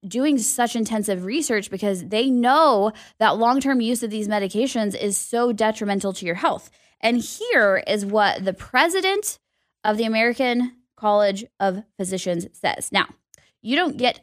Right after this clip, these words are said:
to be the president of the A C P if you aren't a big deal. So the president of the A C P, his name is Doctor Jack Onday, and he's a medical doctor. Again,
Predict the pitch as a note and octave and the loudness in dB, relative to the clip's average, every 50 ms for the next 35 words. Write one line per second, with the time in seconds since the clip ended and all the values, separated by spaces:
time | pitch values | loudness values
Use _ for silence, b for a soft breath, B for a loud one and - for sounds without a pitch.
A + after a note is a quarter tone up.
0 | _ - - - A#3 A3+ G#3+ G#3 D#3+ A#2 F3+ G#3 G3 F#3 D#3+ D3+ D#3 - - - | _ -20 -10 -6 -4 -2 -2 -2 -4 -4 -4 -4 -2 0 0 0 -2 -2 -6 -8
1 | F3+ F3+ - F#3+ F#3 F#3 F3+ F3 E3+ D3+ D3 D3+ D#3 E3+ - - F3 E3+ E3+ - | -10 -8 -2 0 0 0 2 0 0 0 0 -2 -2 -4 -4 -4 -4 -2 -2 -2
2 | - - F3+ F3+ F3 - F#3+ F3 - - G3 F#3 D3+ A2+ G#2+ G2+ b b b b | -2 0 0 0 0 -2 -4 -6 -8 -8 -6 -6 -4 -4 -4 -6 b b b b
3 | b b - F#3+ F3+ F#3+ G3+ G#3 G3+ - G3+ G#3 G#3+ G#3 - - F#3+ F3+ F3+ F#3 | b b -4 -4 -4 -2 -4 -4 -2 0 0 0 0 -2 -4 -6 -6 -4 -2 -4
4 | F3+ E3+ E3 D#3+ D#3 D3+ A#2+ C#2 G#1+ - - - _ _ _ _ _ - G#3+ G#3 | -4 -4 -4 -6 -6 -6 -6 -6 -8 -12 -14 -18 _ _ _ _ _ -4 -4 -4
5 | G#3+ - - C#4+ D#4 E4+ E4+ D4+ A3 D#3+ A3+ A#3+ A#3 A#3 G3+ G3 D#3+ E3+ F3+ F#3+ | -4 -2 0 0 0 2 2 0 2 0 0 -2 -4 -6 -10 -10 -12 -12 -12 -14
6 | F#3 G3 G#3+ A3 A3 A3+ - - F#3 F3 F3+ - - F#3+ G3 F#3+ F#3+ - - F3+ | -12 -10 -10 -8 -8 -6 -4 -4 -4 -4 -4 -6 -6 -4 -4 -4 -4 -4 -6 -6
7 | E3+ F3 F#3 G3 A3 C4+ - - - G3 F#3+ F3 E3+ C#3 A2 C#2+ B1+ - - F#3+ | -6 -4 -2 0 0 0 -2 -2 -2 -2 0 0 -2 -4 -4 -6 -8 -6 -4 -4
8 | F#3+ F#3+ F3+ F#3+ F#3+ F3+ F3 F3 D#3+ D3+ C#3+ C#3 - - D#3 D3+ - - F#3 F#3+ | -2 -2 -2 -2 -2 -2 -2 -4 -6 -4 -4 -6 -6 -6 -6 -6 -4 -4 -2 0
9 | G3 F3 D3 B2 C#3 D3 | 2 2 2 2 0 -4